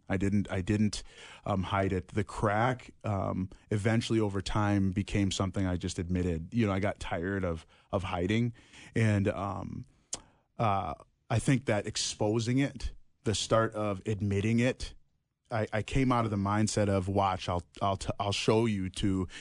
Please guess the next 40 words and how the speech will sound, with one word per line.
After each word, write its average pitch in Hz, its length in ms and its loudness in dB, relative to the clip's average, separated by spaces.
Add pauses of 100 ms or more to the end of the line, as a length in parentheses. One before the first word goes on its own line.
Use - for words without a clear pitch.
"You 123 80 4
know 117 140 4
what? 113 280 2 (120)
I'm 110 200 2
just 104 200 -2
gonna 95 180 -2
start 87 300 -2
telling 85 260 -6
people. 82 260 -4
I'm 85 140 -4
sick - 240 -4
and 87 120 -4
tired 82 260 -4
of 82 120 -2
it." 85 100 -6 (300)
That 113 160 4
exposure 110 760 0
of, 92 460 -2 (260)
and, 95 520 2
and 98 240 0
shining 110 380 2
the 101 80 2
light 101 300 0
on 90 300 -2
my 95 160 0
sin 95 460 0
and, 95 140 2
and 98 200 0
the 92 320 2
different 117 300 0
things 107 240 0
that 95 120 -4
I 95 80 0
had 92 180 -2
problems 92 500 -2
with 95 200 -2 (360)
really 110 540 2 (140)
had, 107 360 -4 (200)
really 117 360 4
br-, 101 260 -2